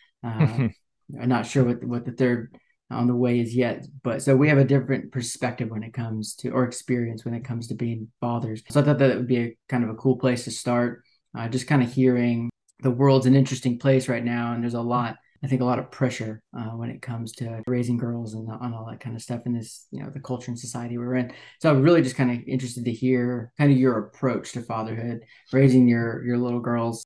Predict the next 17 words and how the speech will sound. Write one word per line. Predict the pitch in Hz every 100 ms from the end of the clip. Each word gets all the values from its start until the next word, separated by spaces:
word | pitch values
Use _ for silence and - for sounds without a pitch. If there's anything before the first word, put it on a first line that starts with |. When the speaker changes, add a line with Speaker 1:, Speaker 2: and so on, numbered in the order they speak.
| _
Speaker 1:
you | - 120
know, | 101
w-, | - - -
in | - 113
the |
faith, | 107 120 117 117 -
and, | 107 110 - _ _ -
and | 113
just | 123
kind | 135 127
of | 117 113
growing | - 127 123 127 120 120
up | 120 -
with, | 113 - _ _ _ _ -
uh, | 107 113 120
like, | 120 120
what, | 123 127 -